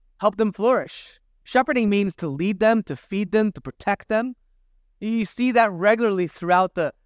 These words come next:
the role of David as a shepherd. You see this regularly in what Paul and Peter describe for the leaders of the local church. Part of this, when he says shepherd, he also then goes on to say exercising oversight. This means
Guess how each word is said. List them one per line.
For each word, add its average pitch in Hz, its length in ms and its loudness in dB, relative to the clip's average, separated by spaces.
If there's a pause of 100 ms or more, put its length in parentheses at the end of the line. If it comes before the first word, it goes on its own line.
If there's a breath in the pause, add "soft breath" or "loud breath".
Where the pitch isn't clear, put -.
the 156 160 -2
role 196 480 0
of 135 200 -6
David 165 380 2
as 139 160 -2
a 127 80 -8
shepherd. 123 460 -10
You 160 40 -6
see 208 240 -4
this 196 280 -2 (180)
regularly 180 480 2
in 156 160 -4
what 165 160 -2
Paul 190 320 0
and 165 100 -2
Peter 175 220 -2
describe 160 640 -2 (240)
for 175 140 0
the 175 140 2
leaders 165 340 0
of 143 80 -4
the 139 80 -6
local 143 240 -6
church. - 580 -8 (1040)
Part 254 220 4
of 240 80 6
this, 160 240 -4
when 170 80 -4
he 170 80 -4
says 170 380 -2
shepherd, 180 500 0
he 175 100 -2
also 190 220 -2
then 170 220 -2
goes 165 160 0
on 170 80 2
to 160 80 -6
say 170 180 -4
exercising 175 760 0
oversight. 180 600 -4 (640)
This 214 160 -2
means 240 340 2